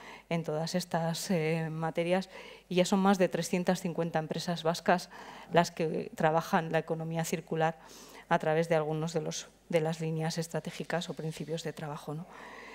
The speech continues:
En ese sentido, bueno, el Gobierno vasco y las entidades y las, eh, diputaciones, o sea, administraciones locales, hemos intentado... ¿no? Acompasar y acompañar estos veinte años a través de regulaciones,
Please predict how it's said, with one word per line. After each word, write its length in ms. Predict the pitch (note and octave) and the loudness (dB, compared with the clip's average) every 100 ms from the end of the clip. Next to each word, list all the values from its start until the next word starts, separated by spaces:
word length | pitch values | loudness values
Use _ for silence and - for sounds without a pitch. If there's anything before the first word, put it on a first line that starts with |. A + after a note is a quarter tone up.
| - - - - - - | -18 -18 -18 -16 -18 2
En 140 | F3 F#3 | 4 6
ese 200 | G3 A#3 | 6 6
sentido, 440 | A3+ A3 A3+ B3 | 6 8 8 8
bueno, 220 | G3+ E3 - - - - - - - - - | 8 2 -4 -16 -20 -20 -20 -20 -20 -12 0
el 380 | - G3+ F#3 F3+ | 8 10 10 6
Gobierno 440 | E3+ F3 G3+ A3+ A3+ | 6 8 10 10 8
vasco 440 | A3+ - B3+ A#3 | 6 6 6 6
y 460 | F#3+ F3+ E3+ E3+ E3 | 2 0 0 -2 -2
las 200 | E3+ F3+ | -2 0
entidades 540 | E3+ E3+ F3 F3+ F3+ F3+ | -2 4 6 6 6 2
y 60 | |
las, 280 | D#3+ E3 - | 0 0 -2
eh, 160 | E3+ E3 | -2 -2
diputaciones, 760 | E3 F3 E3+ F#3 F#3 F#3+ F#3+ | -4 -4 -2 2 2 2 0
o 40 | F3+ | -2
sea, 140 | E3+ | -2
administraciones 520 | D#3+ D#3+ - E3+ F3 | -2 -4 -2 -2 -2
locales, 280 | F3+ F3+ F#3 | 2 2 2
hemos 160 | F#3 G3 | 0 2
intentado... 580 | F3+ E3+ E3 F#3+ D#3+ | 2 0 6 6 6
¿no? 140 | E3+ A3 - - - - - - - | 0 -4 -6 -16 -16 -16 -16 -10 4
Acompasar 720 | F#3 - F3+ F3 F3+ A3 A3 | 6 6 6 6 6 6 8
y 40 | G#3+ | 8
acompañar 640 | G3 F3+ F3 F3 F#3+ G3+ | 6 4 4 6 6 4
estos 280 | G3 F#3 F3 | 2 0 0
veinte 260 | F3+ F3 | 0 2
años 320 | F3 F#3+ G3 | 4 4 2
a 80 | F#3 | 0
través 260 | - E3 E3+ | 0 2 4
de 100 | E3+ | 4
regulaciones, 840 | E3 D#3+ E3 E3 G#3 A3 A3+ A3+ | 2 2 2 4 6 8 6 4